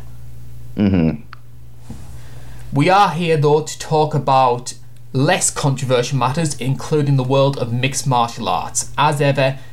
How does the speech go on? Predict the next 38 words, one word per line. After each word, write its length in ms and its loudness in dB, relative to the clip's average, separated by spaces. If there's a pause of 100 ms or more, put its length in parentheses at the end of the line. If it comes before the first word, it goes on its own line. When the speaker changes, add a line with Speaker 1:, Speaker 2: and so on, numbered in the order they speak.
Speaker 2:
it 100 -6
has 100 -2
been 160 -2
a 60 0
dramatic 640 0
seven 380 0
days 300 2
in 160 0
the 80 0
sport, 500 0 (380)
including 560 0
the 40 4
most 300 2
recent 320 0
U 100 2
F 100 -2
C 160 -2
fight 340 -2
night 260 0
in 220 -2
Rio 200 2
Rancho. 640 0
We'll 120 -4
be 80 -2
talking 300 0
about 200 0
that 260 0
in 100 -8
a 20 -4
little 180 2
bit 160 0
more 160 0
detail. 560 0 (500)
Before 300 0
we 80 4
get 240 0
there, 220 2
though, 360 2